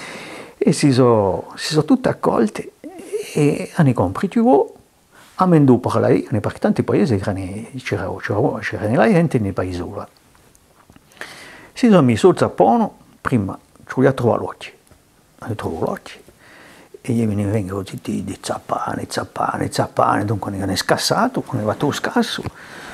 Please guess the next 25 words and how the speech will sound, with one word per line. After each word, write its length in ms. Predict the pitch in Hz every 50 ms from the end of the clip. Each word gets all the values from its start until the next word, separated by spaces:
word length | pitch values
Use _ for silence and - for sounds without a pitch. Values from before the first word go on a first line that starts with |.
| - -
una 260 | - - 110 110 107
cosa, 560 | 104 95 98 101 - - - - - 107 - -
una 120 | - 107 107
cosa, 460 | 104 113 107 - - 113 104 101 98 - - _ _ - - - _ _ _ - - - - - - _ _ _ _
cioè, 160 | - - 82 -
un 260 | - - - - -
grosso 260 | - 110 92 - 123
scasso, 480 | 120 - - 196 202 202 - - - - - - - - - - - - - - - - -
zappane, 460 | - - - - - - 123 117 117
zappane, 420 | 104 104 - - - 139 143 123
e 80 | 104 -
tirane. 420 | - - 95 - - - - 110
E 80 | 110 110
poi 120 | - 190
un 80 | 170 147
momento 220 | 131 120 110 -
dato, 520 | 113 143 196 220 233 - - 147 117 - - - - - - - - - - _ _ - - - - -
è 160 | _ - 131 113
giunta 460 | 117 151 196 202 180 135 - 117 120
a 20 |
vanga, 600 | 110 113 123 143 117 101 101 98 95 90 - - _ _ - _ _ _ _ _ _ _ _ _ _ _ _ _ _ _
è 120 | - 127
giunta 320 | 120 143 156 143 139 - 113
a 60 | 113
vanga, 520 | 113 131 175 214 233 226 214 170 - -